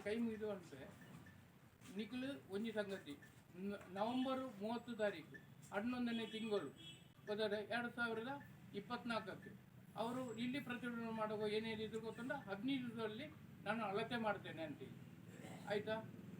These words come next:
"ಹದಿನೈದು ದಿವಸದಲ್ಲಿ ಅಳತೆ ಮಾಡಿ" ಅಂತ ಹೇಳಿದ್ರೆ, ಹದಿನೈದು ದಿವಸವರೆಗೆ ನಾನು ಏನು ಮಾತಾಡಲಿಲ್ಲ.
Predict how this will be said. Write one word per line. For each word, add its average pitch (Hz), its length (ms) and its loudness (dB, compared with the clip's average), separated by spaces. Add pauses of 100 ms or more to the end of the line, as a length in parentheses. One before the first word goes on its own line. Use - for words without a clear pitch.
(180)
"ಹದಿನೈದು 269 320 4
ದಿವಸದಲ್ಲಿ 254 320 2
ಅಳತೆ 240 300 2
ಮಾಡಿ" 240 260 4
ಅಂತ 233 160 2
ಹೇಳಿದ್ರೆ, 240 200 0
ಹದಿನೈದು 233 320 4
ದಿವಸವರೆಗೆ 240 340 2
ನಾನು 214 220 4
ಏನು 214 160 2
ಮಾತಾಡಲಿಲ್ಲ. 185 520 0